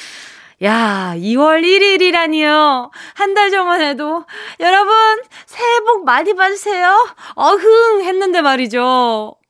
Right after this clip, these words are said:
언제 또 시간이 이렇게 흘렀어요?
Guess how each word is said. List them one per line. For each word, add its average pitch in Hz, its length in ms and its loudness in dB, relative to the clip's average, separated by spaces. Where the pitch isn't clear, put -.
언제 349 560 0
또 359 240 -2
시간이 403 500 2
이렇게 294 380 -2
흘렀어요? 285 1080 -2